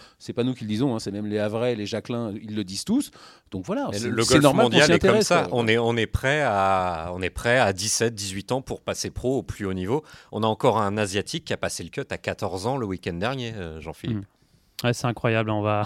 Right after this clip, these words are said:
Speaker 3: <laughs> on va suivre tout ça de près évidemment, et pour en parler, euh, on va approfondir un peu plus ce débat, on va joindre tout de suite quelqu'un qui les connaît par cœur, ces joueurs amateurs, euh, parce que c'est le coach, euh, des équipes de France, hein. Je veux parler bien sûr de,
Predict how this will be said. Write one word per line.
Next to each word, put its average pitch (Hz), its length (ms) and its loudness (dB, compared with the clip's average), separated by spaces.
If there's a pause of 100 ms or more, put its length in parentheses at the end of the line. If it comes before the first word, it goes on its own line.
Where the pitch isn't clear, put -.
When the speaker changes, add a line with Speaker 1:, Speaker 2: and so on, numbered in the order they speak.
Speaker 3:
<laughs> - 60 -2
on 151 60 2
va 127 160 4
suivre 131 240 0
tout 143 100 0
ça 139 140 6
de 131 100 8
près 175 220 8
évidemment, 147 380 8
et 131 60 8
pour 139 180 4
en 139 80 10
parler, 147 360 8 (460)
euh, 123 60 0
on 117 120 2
va 117 120 6
approfondir 131 600 4
un 120 60 4
peu 117 140 0
plus 135 120 -6
ce - 140 0
débat, 120 320 6
on 139 80 6
va 107 420 6
joindre 113 360 4
tout 139 100 -4
de - 80 -4
suite 143 160 -4
quelqu'un 139 320 4
qui - 100 0
les 117 120 4
connaît 139 200 8
par 143 200 4
cœur, 170 160 4
ces 160 100 4
joueurs 135 220 6
amateurs, 135 400 6 (400)
euh, 117 100 2
parce - 180 0
que 127 80 0
c'est 123 120 2
le 107 80 -4
coach, - 260 4
euh, 107 320 8
des 110 180 6
équipes 113 220 0
de 117 80 4
France, 185 320 2
hein. 139 240 4
Je 104 80 -2
veux 107 80 0
parler 113 280 4
bien 117 140 0
sûr 139 220 0
de, 113 120 2